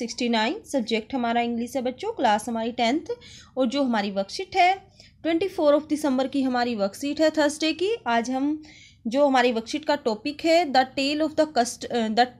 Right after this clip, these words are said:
tale of custard the dragon, जो हमारी पोएम है,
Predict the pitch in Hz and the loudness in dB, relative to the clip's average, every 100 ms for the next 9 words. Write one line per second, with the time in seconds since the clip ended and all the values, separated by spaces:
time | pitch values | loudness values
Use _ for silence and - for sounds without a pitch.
0 | _ - - 262 285 330 349 - 247 - | _ -20 -4 0 2 0 0 0 0 2
1 | 262 254 302 466 359 214 214 226 165 - | 2 4 4 4 2 2 4 2 0 -8
2 | _ _ _ - 202 254 240 240 262 240 | _ _ _ -8 -2 0 2 2 2 2
3 | 233 277 311 302 302 359 | 2 2 2 0 0 -2